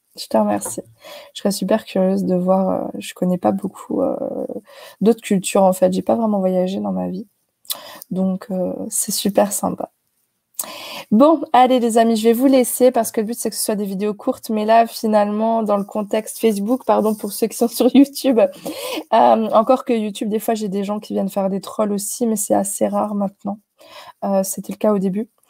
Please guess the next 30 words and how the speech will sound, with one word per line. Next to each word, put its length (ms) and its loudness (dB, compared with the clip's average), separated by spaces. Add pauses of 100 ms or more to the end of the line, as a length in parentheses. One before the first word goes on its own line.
(380)
Euh, 720 4
mais, 320 6
euh, 60 8
ouais, 140 6
c'est, 140 0
la 60 6
vidéo 280 4
va 100 2
être 120 -4
plus 160 -6
longue 200 -2
que 120 -4
prévu, 380 -4
mais 140 -2
ça 240 2
a 60 4
permis 340 2
d'avoir 280 2
une 80 0
discussion 440 -4
intéressante 540 -2 (100)
néanmoins, 480 -2 (640)
euh, 60 2
je 120 0
pense. 420 -8 (180)
Donc, 400 -2
euh, 80 2
merci 340 -2
pour 200 -8
ça. 260 -4